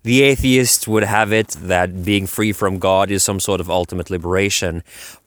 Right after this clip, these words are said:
but the truth of the moment indicates anything but.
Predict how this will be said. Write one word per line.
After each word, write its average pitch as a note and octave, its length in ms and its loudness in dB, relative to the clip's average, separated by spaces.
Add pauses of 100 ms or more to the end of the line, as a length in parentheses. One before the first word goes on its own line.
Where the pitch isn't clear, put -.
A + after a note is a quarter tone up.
but C3 300 0
the A#2 840 0 (580)
truth E3+ 640 4
of G#2 180 -2
the G2+ 120 2
moment A#2+ 560 0
indicates G2 960 -2
anything G2+ 560 -2
but. - 460 -10